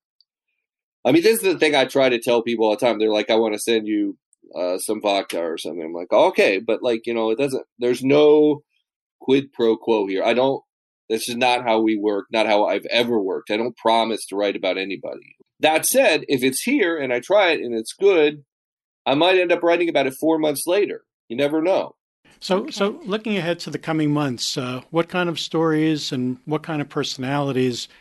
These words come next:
Speaker 2: are you looking for to, uh, profile?
Speaker 1: That's such a good question. It changes so much, you know. Um, I'll be candid with you, not too candid, but somewhat candid, that my, we're working on the, the big September issue of the magazine.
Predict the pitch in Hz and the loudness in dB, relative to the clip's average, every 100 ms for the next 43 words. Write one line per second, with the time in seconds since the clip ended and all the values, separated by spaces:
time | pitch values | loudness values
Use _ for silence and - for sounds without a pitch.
0 | _ _ 143 139 156 185 170 - 139 131 | _ _ -2 0 0 0 -4 -2 -4 -4
1 | 127 - 135 127 131 123 123 - 160 - | -6 -10 -10 -6 -6 -6 -6 0 0 0
2 | 127 160 160 _ _ - - - 190 214 | -12 -14 -18 _ _ -20 -16 0 0 2
3 | 220 196 185 151 135 147 156 - 131 123 | 2 4 6 6 4 4 2 2 -2 -2
4 | - 143 156 151 139 120 - 127 120 117 | -4 0 0 0 -2 -2 -2 -4 -2 -4
5 | - - 107 104 104 - _ _ - 131 | -6 -10 -8 -6 -8 -14 _ _ -2 0
6 | 131 131 147 170 165 170 175 170 156 131 | 2 2 0 2 0 0 2 4 4 2
7 | 131 131 123 120 120 _ _ - 127 156 | 0 0 0 -2 -4 _ _ -10 -6 -6
8 | - - 165 117 101 92 95 117 113 143 | -6 -4 -4 -2 -2 -2 -2 -2 0 2
9 | 127 - 104 104 104 120 110 113 113 107 | 2 0 0 0 0 0 0 2 0 0
10 | - _ _ _ 135 135 131 131 123 113 | -4 _ _ _ 2 4 2 2 0 0
11 | 104 71 _ - 110 120 117 - 117 - | -2 -6 _ -4 0 0 0 -2 -2 0
12 | 143 139 120 107 101 - 101 95 95 85 | 0 2 2 2 0 -2 -4 -4 -6 -8
13 | 82 - 85 76 | -8 -8 -10 -10